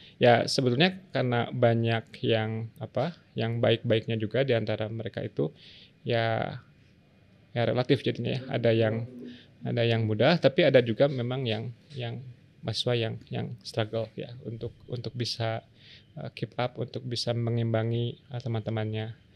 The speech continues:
yang lain. Nah, untuk saya sendiri, eh, saya memang agak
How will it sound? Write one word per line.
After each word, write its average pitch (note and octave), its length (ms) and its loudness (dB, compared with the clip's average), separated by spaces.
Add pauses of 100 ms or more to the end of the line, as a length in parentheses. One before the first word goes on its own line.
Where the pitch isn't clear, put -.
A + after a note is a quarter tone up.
(500)
yang A2+ 200 0
lain. A2+ 280 0 (420)
Nah, B2 220 4
untuk C3+ 580 4
saya B2 460 8
sendiri, A#2+ 640 4 (400)
eh, A#2+ 340 2
saya - 380 -2
memang D3+ 400 4 (420)
agak A2+ 640 0